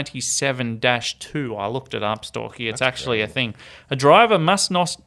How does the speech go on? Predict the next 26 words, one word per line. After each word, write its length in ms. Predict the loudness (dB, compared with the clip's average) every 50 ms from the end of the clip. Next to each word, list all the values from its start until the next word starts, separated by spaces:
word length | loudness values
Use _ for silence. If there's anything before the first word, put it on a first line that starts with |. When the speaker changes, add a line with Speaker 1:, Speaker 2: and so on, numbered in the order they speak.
| _ -4
Speaker 1:
not 320 | 2 4 4 4 4 0 2
drive 540 | 6 8 8 8 8 8 6 4 2 0 -4 -6
a 40 | -2
motor 300 | 0 4 4 4 4 2
vehicle 500 | 0 0 0 0 0 0 0 -2 -2 -4 -8 -20 -20 -12 -6 -4
unless 300 | 0 2 2 0 0 -2
the 100 | -4 -4
driver 360 | 0 2 4 6 6 4 2
has 180 | 0 -2 -4 -4
a 60 | -6
clear 380 | -12 -8 -4 -2 -2 0 -2 -2
view 460 | -4 -4 -2 -2 0 0 -2 -4 -6 -8 -10
of 160 | -10 -8 -6
the 100 | -6 -4
road 460 | 0 2 2 4 4 2 0 -2 -6 -8
and 160 | -8 -8 -8
traffic 440 | -6 -4 -4 -4 -4 -6 -10 -12 -12
ahead, 400 | -12 -8 -6 -6 -4 -6 -8 -10 -14 -20 _ _ _ _ -16
behind, 520 | -8 -2 0 2 2 4 2 0 0 -2 -6 -10 -16 _ _ _
and 80 | -10 -10
to 100 | -10 -10 -8 -6
each 320 | -6 -6 -6 -6 -10 -14 _ -8
side 380 | -4 0 2 4 4 4 4
of 140 | 2 0 -4
the 100 | -4 -2
driver. 480 | 0 2 4 4 4 4 2 0 -4